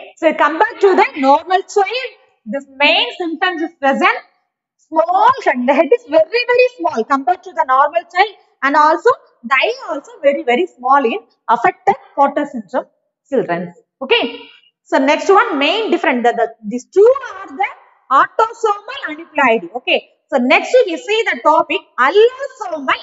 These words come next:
aneuploidy. What is the meaning of allosomal? Means affected only in the sex chromosome. It is called allosomal abnormalities. Okay, next one. Next topic.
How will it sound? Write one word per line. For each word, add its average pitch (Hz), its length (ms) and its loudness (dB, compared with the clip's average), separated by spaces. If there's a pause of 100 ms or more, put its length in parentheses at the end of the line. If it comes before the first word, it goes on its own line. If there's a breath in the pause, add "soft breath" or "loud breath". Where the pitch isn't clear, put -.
(100)
aneuploidy. 262 480 0
What - 120 -4
is 453 60 -20
the 415 80 -20
meaning 415 180 -8
of - 120 0
allosomal? 349 640 -4
Means 453 180 -6 (380)
affected 466 480 0 (180)
only 392 260 2 (100)
in 330 120 -2
the 285 60 2
sex 466 260 -2 (160)
chromosome. 330 560 -2
It 254 100 -2
is - 60 -10
called 453 260 -2 (140)
allosomal 381 840 0 (500)
abnormalities. 269 800 0 (100)
Okay, 330 240 -2
next 269 240 -4 (180)
one. 311 180 0 (2250)
Next 277 160 -2 (200)
topic. 254 360 0